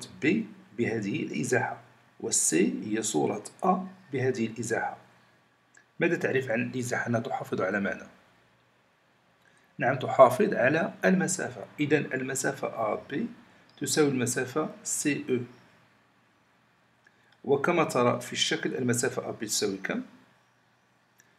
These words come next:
نعم، تساوي ثلاثة سنتيمتر. إذن المسافة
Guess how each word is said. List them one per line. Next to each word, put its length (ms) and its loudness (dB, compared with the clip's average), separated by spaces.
نعم، 160 0
تساوي 480 2
ثلاثة 600 0
سنتيمتر. 640 -4
إذن 240 -2
المسافة 540 -6